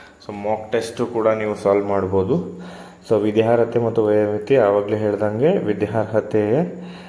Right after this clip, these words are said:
so ಕಂಪಲ್ಸರಿ ನೀವು ಅಂದ್ರೆ ಡಿಗ್ರಿ, ಆ, ಆಗಬೇಕಾಗಿರುತ್ತೆ. So ಘಟಿಕೋತ್ಸವದ ಪ್ರಮಾಣ ಪತ್ರಗಳು, ಆ, ಇದ್ರೂ ಕೂಡ ನೀವು ಸಲ್ಲಿಸ್ಬೋದು.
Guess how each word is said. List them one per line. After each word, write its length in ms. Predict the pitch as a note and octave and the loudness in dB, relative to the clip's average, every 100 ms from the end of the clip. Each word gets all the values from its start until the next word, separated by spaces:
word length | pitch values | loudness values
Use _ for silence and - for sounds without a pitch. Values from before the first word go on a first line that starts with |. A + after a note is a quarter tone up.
| - - - - | -20 -20 -12 0
so 300 | A2+ G#2 - | 2 2 0
ಕಂಪಲ್ಸರಿ 520 | G2+ A2 A2 A2 G#2+ | 0 0 2 0 0
ನೀವು 600 | G#2+ G#2 G#2 G2+ G2+ G2+ G2+ G2+ | -2 0 4 4 4 2 -2 -2
ಅಂದ್ರೆ 300 | G#2 G#2 G#2 | -4 0 2
ಡಿಗ್ರಿ, 460 | G2+ G2+ G#2 G2+ G2+ | 2 2 2 2 2
ಆ, 320 | G2+ G2 G2 | 4 4 2
ಆಗಬೇಕಾಗಿರುತ್ತೆ. 680 | G2 G#2 G#2 G2+ G2+ F2+ D3+ F#3 - - - - | 2 2 2 2 0 0 2 0 -4 -14 -16 -8
So 220 | - G#2+ G2+ | 0 0 0
ಘಟಿಕೋತ್ಸವದ 720 | F#2 A#2+ A#2 A2+ A2+ G#2+ G#2+ | -6 -4 0 0 0 0 0
ಪ್ರಮಾಣ 320 | G#2+ G2+ G2+ | 2 0 0
ಪತ್ರಗಳು, 560 | G#2 G2+ G#2 G2+ G2+ G2+ | -2 -2 0 2 2 0
ಆ, 580 | G2 - G#2+ G2 G2 F#2+ | -4 -6 -2 0 0 -2
ಇದ್ರೂ 200 | G2+ G#2 | -4 -4
ಕೂಡ 180 | G#2 A#2+ | 0 0
ನೀವು 320 | C3 A2 C3+ | 0 -2 -4
ಸಲ್ಲಿಸ್ಬೋದು. 960 | - G2 F#2 - F#2+ F#2 G#3+ - - | -4 -4 -4 -4 -2 -2 -4 -6 -14